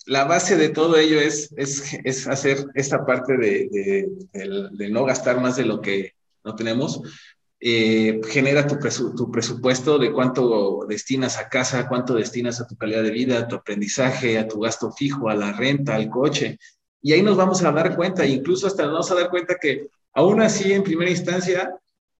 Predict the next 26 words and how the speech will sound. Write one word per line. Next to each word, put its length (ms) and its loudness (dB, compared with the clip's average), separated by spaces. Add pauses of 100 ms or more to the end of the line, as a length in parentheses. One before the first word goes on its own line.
(380)
nuestro 300 2
presupuesto 480 2
va 80 6
a 20 4
salir 300 6
más 180 2
alto 280 2
de 80 4
lo 120 2
que 140 2
ganamos. 560 -2 (560)
Eh, 560 2
entonces, 560 0 (540)
ahí 340 2
ya 140 4
tenemos 360 0
que 80 0
hacer 220 0
una, 720 -2 (680)
una, 680 2
una 420 0
consulta 920 2
más 220 -2
a 80 2
detalle, 460 2
pues, 360 -10